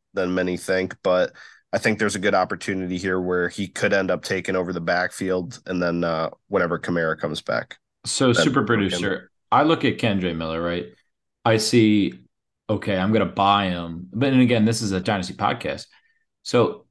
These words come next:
Speaker 2: we, we take a look at him and say, "Okay, I'll buy him for, let's say, late first round pick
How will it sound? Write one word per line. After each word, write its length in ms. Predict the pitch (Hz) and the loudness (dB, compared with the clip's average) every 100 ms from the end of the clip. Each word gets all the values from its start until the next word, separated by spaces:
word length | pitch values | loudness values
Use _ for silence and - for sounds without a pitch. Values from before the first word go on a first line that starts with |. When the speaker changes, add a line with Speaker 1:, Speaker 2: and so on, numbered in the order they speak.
| - | 2
Speaker 2:
we, 360 | 123 123 117 | 6 8 6
we 160 | 123 113 | 2 2
take 180 | 151 131 | 2 2
a 80 | 113 | 2
look 180 | 110 | 2
at 80 | 110 | 0
him 200 | 98 98 | 0 -2
and 80 | 92 | -2
say, 400 | 92 87 76 - | -2 -4 -6 -10
"Okay, 220 | 98 - 80 | -10 -4 0
I'll 160 | 95 | 0
buy 360 | 104 107 104 104 | 2 4 4 2
him 680 | 101 101 98 95 95 - _ _ _ - | 0 0 0 -2 -6 -12 _ _ _ -6
for, 320 | 104 92 90 | -2 -2 0
let's 300 | 95 92 92 | 0 -2 -4
say, 560 | - 95 90 87 90 - _ _ _ _ _ _ _ _ | -4 -2 -2 -4 -8 -16 _ _ _ _ _ _ _ _
late 340 | 101 101 98 - | -2 0 0 -4
first 320 | 90 80 - | -6 -6 -6
round 180 | 69 - | -8 -8
pick 400 | - - - | -10 -10 -18